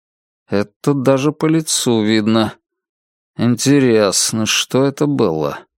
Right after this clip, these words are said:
Ты что-то сделал или что-то увидел? Или и то, и другое?»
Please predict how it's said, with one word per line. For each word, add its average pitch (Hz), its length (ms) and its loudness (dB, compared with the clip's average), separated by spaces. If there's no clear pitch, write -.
Ты 107 120 -2
что-то - 400 0
сделал 107 800 0
или 123 140 2
что-то 104 440 -2
увидел? 101 600 -2
Или 160 440 2
и 120 120 -2
то, 175 320 0
и 185 120 2
другое?» 175 920 -2